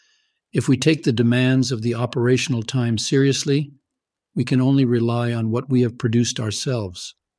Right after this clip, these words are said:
No other arguments can count.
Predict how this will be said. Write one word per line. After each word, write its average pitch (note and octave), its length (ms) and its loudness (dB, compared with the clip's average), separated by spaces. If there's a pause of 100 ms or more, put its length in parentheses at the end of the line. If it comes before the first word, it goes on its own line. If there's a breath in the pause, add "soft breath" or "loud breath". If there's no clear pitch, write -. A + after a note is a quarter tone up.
(560)
No E3 260 4
other C#3 220 2
arguments A2+ 520 -2
can G#2 180 -6
count. A2+ 400 -8